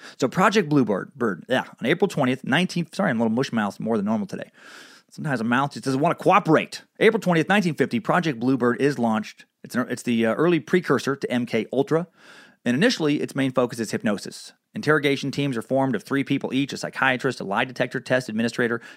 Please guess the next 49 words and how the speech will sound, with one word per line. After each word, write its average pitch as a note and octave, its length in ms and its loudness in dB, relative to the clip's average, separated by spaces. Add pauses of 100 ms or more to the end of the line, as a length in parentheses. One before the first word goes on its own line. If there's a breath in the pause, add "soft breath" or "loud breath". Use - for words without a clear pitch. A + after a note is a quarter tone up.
(100)
trained G3+ 280 4
in E3+ 60 2
hypnosis, B2+ 500 0
and F3+ 140 -2
a F3 40 0
lie B2+ 260 0
detector B2 340 -2
machine G#2 440 -2 (180 soft breath)
technician. - 640 -4 (400 loud breath)
And B2 100 2
the C3+ 60 0
goal G3+ 160 6
is - 80 0
somehow D3+ 320 2
to, A#2+ 280 0
uh, G2+ 180 2
to G2 100 -4
hypnotize F#3 440 2
subjects A#2 440 0
and A#2+ 80 -2
then A2+ 100 0
use F#3 360 2
the D3 100 0
lie D3+ 180 2
detector G#2 540 -4 (320 loud breath)
to - 100 -6
make A#2+ 180 0
sure F3 360 2
that A#2+ 100 -2
the - 80 -14
info C3 440 0
that - 180 -10
they A#2 100 0
are G#2+ 120 -2
getting, B2+ 520 0 (300 soft breath)
uh, G2+ 100 0
from A#2 160 -2
these A#2 140 0
people A#2 320 -2
while C3+ 260 2
be-, C#3+ 160 -4 (180)
these A#2+ 160 -6
people A#2+ 220 -2
are G#2+ 60 0
hypnotized B2+ 520 0
is A#2+ 160 -2
accurate A#2 380 -2
and A2 80 -2
honest. F2+ 400 -10